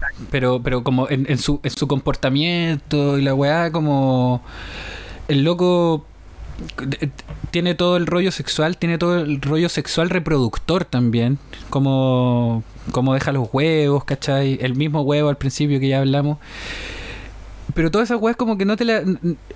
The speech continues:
H en ningún momento te dice como, "Mm, es una criatura alienígena, eh, muy sexual", ¿cachai? No, nunca hay nada obvio,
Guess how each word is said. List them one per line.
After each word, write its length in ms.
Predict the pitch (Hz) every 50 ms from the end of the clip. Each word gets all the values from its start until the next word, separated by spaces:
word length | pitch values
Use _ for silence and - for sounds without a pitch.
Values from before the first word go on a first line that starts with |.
| - -
H 260 | 190 208 - - 240
en 80 | 214
ningún 280 | 208 202 190 190 208 202
momento 380 | 214 220 214 220 226 226 - 196
te 100 | 196 190
dice 200 | 202 190 214 196
como, 260 | 185 170 156 127 120
"Mm, 260 | 127 143 151 147 143
es 140 | 143 - -
una 140 | 156 151 143
criatura 400 | 131 131 123 120 135 151 160 156
alienígena, 840 | 151 139 127 131 143 139 - 147 131 127 120 117 113 110 110 107 - - - - - - - -
eh, 400 | 120 120 117 117 117 113 113 113
muy 140 | 120 139 143
sexual", 560 | - - - - - - 139 139 120 104 110
¿cachai? 400 | - 117 - - - 117 123 139
No, 160 | 147 147 139 139 156 147
nunca 360 | - 185 226 - - - 247 233
hay 100 | 233 208
nada 680 | 190 202 208 226 240 226 226 220 220 214 220 214 - _ _ -
obvio, 520 | 190 214 190 160 139 127 120 117 113 117